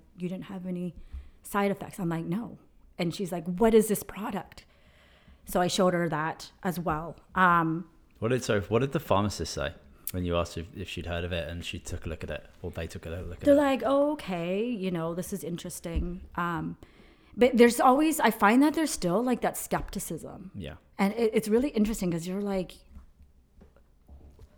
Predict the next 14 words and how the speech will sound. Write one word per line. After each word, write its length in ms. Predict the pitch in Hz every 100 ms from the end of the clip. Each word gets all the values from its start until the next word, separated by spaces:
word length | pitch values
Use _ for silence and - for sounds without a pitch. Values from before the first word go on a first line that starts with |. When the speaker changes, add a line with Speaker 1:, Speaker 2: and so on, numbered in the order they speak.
| - - -
Speaker 2:
You 60 | 98
should 120 | -
be 80 | 123
more 200 | 113 101
interested 380 | 98 - 95 -
Speaker 1:
Like, 100 | 214
Speaker 2:
in 60 | 233
Speaker 1:
look 140 | 277
at 40 | 339
Speaker 2:
the, 40 |
Speaker 1:
my 120 | 320
medical 300 | 262 208 220
Speaker 2:
yeah. 120 | 180 185
Speaker 1:
record. 400 | 175 - 151